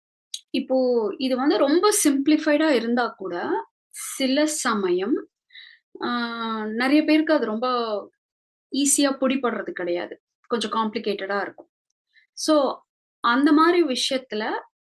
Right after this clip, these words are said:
ஆ, இந்த அணு-, இந்த மாதிரி ஒரு சில விஷயங்கள் ஒரு கிளாரிஃபிகேஷன் கொடுத்தா, ஆம், ஹெல்ப்ஃபுல்லா இருக்கும்னு தோணுச்சு. So, அதனாலதான் இந்த பதிவு. இப்போ, அ-, அந்த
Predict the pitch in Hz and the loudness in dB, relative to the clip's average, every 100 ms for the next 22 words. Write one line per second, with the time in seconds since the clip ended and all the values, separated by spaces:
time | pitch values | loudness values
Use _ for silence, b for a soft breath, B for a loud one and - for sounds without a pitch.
0 | - 254 247 240 220 - - - - - | -6 -2 0 -2 -4 -8 -14 -16 -18 -18
1 | _ - 262 294 302 233 240 254 - _ | _ 0 4 6 6 4 2 0 -4 _
2 | 262 262 285 285 269 269 277 285 247 226 | 0 4 6 4 2 0 0 0 0 -2
3 | - 226 208 208 247 233 214 208 202 214 | -2 -2 -2 -2 -2 -2 0 0 -2 -4
4 | 220 220 214 196 190 202 190 202 202 208 | -4 -4 -8 -8 -8 -8 -6 -8 -6 -6
5 | 285 - b b b b b - 233 220 | -6 -6 b b b b b -6 -2 0
6 | 214 208 202 233 247 - 247 233 208 208 | 0 -2 -2 -2 -4 -4 -4 -2 -2 -4
7 | 208 196 180 180 294 381 - 214 190 190 | -2 0 -2 -2 -2 -2 -2 -2 0 0
8 | 185 220 226 185 214 170 147 - _ _ | 0 -2 -4 -4 -4 -6 -8 -12 _ _
9 | _ _ _ _ _ _ _ _ - B | _ _ _ _ _ _ _ _ -18 B
10 | B B B B B _ - 285 - 262 | B B B B B _ -6 -4 2 4
11 | 247 240 233 220 - B B B B B | 4 4 2 -2 -8 B B B B B
12 | _ _ _ _ _ _ _ - - - | _ _ _ _ _ _ _ -6 -6 -8
13 | _ 233 233 | _ -6 -2